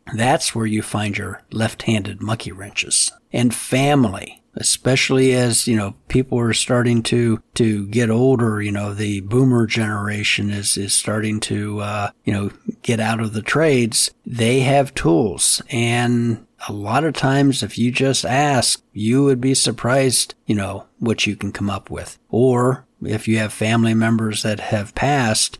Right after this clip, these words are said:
they may have an entire workshop that needs to be disposed of. I have several tools for my uncles and my, my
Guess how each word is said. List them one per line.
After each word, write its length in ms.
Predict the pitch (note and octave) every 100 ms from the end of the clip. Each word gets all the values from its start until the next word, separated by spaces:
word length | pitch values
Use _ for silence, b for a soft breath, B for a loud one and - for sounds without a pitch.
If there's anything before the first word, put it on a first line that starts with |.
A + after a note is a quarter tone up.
| _ -
they 240 | G#2 A2+
may 220 | B2+ B2+
have 320 | A#2+ B2+ B2
an 100 | B2
entire 420 | B2 A#2 B2 B2+ C3
workshop 800 | A2+ D3 - - G#2+ G#2 -
that 220 | - G#2+ G2+
needs 340 | A2 A2 -
to 160 | - G#2+
be 400 | A2+ A2+ A2+ -
disposed 680 | - G#2+ - A2+ C3 A#2 -
of. 320 | F#2+ A2 - - _
I 140 | A2+ G#2+
have 280 | A2+ A2
several 400 | - A#2 B2+ A#2+
tools 380 | A#2 - A2+ G#2+
for 180 | - G#2+
my 240 | G#2 G#2
uncles 500 | A2+ B2 A2+ G#2 G2+
and 100 | G#2
my, 340 | G2+ G2+ G2+ F#2+
my 220 | G2 F#2+